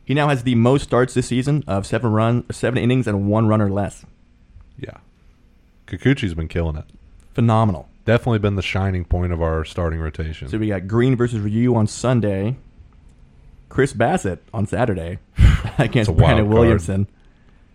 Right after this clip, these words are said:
Speaker 1: And then, uh, Friday night is Braxton Berrios and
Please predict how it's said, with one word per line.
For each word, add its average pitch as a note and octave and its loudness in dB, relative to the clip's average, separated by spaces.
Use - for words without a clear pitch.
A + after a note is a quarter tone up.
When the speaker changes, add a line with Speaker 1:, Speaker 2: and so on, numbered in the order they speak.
Speaker 1:
And G2+ -2
then, G2+ 2
uh, F#2+ -2
Friday G#2+ 0
night G#2 0
is G2 -4
Braxton G#2 0
Berrios G2+ -2
and F2+ -4